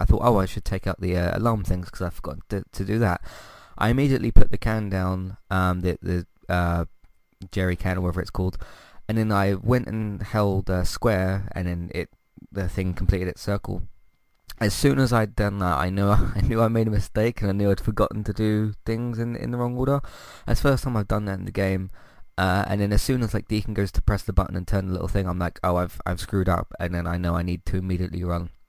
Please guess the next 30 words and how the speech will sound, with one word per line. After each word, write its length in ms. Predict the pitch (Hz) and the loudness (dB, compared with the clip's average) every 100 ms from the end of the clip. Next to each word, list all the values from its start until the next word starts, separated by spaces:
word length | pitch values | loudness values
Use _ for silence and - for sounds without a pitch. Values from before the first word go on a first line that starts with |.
| - - | -14 -4
Uh, 140 | 92 | -4
'cause 160 | - 113 | -2 -2
the 60 | |
zombies 320 | 123 175 170 - | -2 -2 -4 -4
kinda 220 | 143 113 | -4 -2
pile 300 | 113 117 113 | 0 0 0
on 160 | 107 | -2
you, 280 | 104 101 101 - - - - - | -2 -2 -2 -6 -16 -20 -18 -6
uh, 280 | 95 98 98 | -2 0 2
and 80 | 160 | 0
I'll 100 | 151 | 4
call 200 | 120 104 | 6 6
them 160 | 95 | 4
zombies 320 | 98 95 92 | 2 2 0
'cause 100 | - | -2
that's 140 | 110 104 | -4 -2
just 220 | 104 - | -4 -4
the, 120 | 92 - - | -8 -8 -2
the 220 | 95 90 - | -2 -2 -6
original 480 | 92 98 95 95 90 | -2 -2 -2 -2 -2
kinda 240 | - 90 | -2 -2
name 320 | 87 85 85 | -2 -2 -4
for 360 | 85 90 85 85 - - _ - - | -6 -4 -2 -4 -8 -20 _ -20 -10
infected 500 | 92 85 90 - 90 | -6 -2 -2 -2 0
people 440 | - 92 - 87 85 | 0 0 0 0 2
or 360 | 82 82 76 - | 0 0 -4 -6
undead 400 | 90 87 82 85 | -6 -4 -2 -2
or 60 | 82 | 0
whatever. 380 | 85 82 90 - - _ - - - - _ - - | -2 -2 -4 -6 -10 _ -20 -20 -20 -20 _ -12 -2
Um, 380 | 95 95 92 | 2 2 0